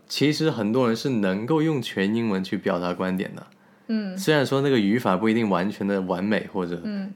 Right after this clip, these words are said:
Speaker 1: 呃，百分之百流畅，
Speaker 2: 嗯。
Speaker 1: 但是核心的东西，内容是能出得来的。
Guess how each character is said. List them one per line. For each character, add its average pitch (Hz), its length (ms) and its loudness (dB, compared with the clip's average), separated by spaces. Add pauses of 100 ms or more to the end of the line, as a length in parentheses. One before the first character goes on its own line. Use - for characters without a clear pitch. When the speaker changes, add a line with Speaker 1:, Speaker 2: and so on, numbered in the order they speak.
Speaker 1:
呃， 92 180 -4
百 85 160 -4
分 104 120 -6
之 107 100 -2
百 95 160 0
流 87 240 -2
畅， 104 300 -4 (220)
Speaker 2:
嗯。 226 100 -8
Speaker 1:
但 135 120 0
是 104 340 -2 (220)
核 110 260 0
心 135 240 -4
的 123 100 2
东 139 280 0
西， 117 160 -2
内 160 220 4
容 98 120 0
是 104 140 -6
能 95 160 0
出 123 180 -4
得 101 120 -2
来 - 240 -8
的。 - 120 -12